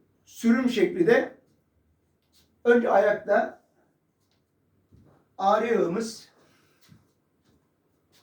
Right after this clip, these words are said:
ağrı yağımız sizi gösteriyorum. Bunu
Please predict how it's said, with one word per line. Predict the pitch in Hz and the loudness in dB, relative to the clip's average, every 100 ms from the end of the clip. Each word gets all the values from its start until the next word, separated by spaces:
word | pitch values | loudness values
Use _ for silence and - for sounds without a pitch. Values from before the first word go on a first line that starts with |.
| _ _ _ - | _ _ _ 0
ağrı | 185 165 139 | 2 2 2
yağımız | 131 160 - - _ | 0 -2 -8 -14 _
sizi | - 151 143 | -20 -14 -8
gösteriyorum. | 143 - 127 123 127 165 - _ _ _ _ _ _ _ | -6 -6 -6 -6 -4 -6 -8 _ _ _ _ _ _ _
Bunu | 233 220 226 - | -4 -2 -2 -6